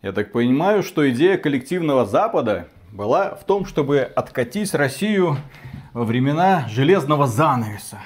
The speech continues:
Типа вот, строгий железный занавес, вы никуда не ездите, мы к вам не ездим, от нас к вам никакие товары не идут, от вас к нам газ.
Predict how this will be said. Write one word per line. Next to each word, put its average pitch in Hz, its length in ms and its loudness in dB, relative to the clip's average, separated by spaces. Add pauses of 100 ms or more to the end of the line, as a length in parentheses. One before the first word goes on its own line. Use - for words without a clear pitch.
(160)
Типа 104 240 -6
вот, 98 240 -10 (140)
строгий 135 640 0
железный 92 460 -8
занавес, 185 720 0 (260)
вы 175 200 0
никуда 147 400 -2
не 147 160 -4
ездите, 135 540 -8
мы 185 280 2
к - 120 -10
вам 147 240 0
не 147 80 -2
ездим, 139 540 -4 (160)
от - 220 -2
нас 156 180 2
к - 60 -10
вам 143 160 0
никакие 143 360 -4
товары 135 420 0
не 135 220 -2
идут, 147 380 -4 (300)
от 131 280 -2
вас 160 280 0
к - 80 -12
нам 131 280 0
газ. 127 420 -2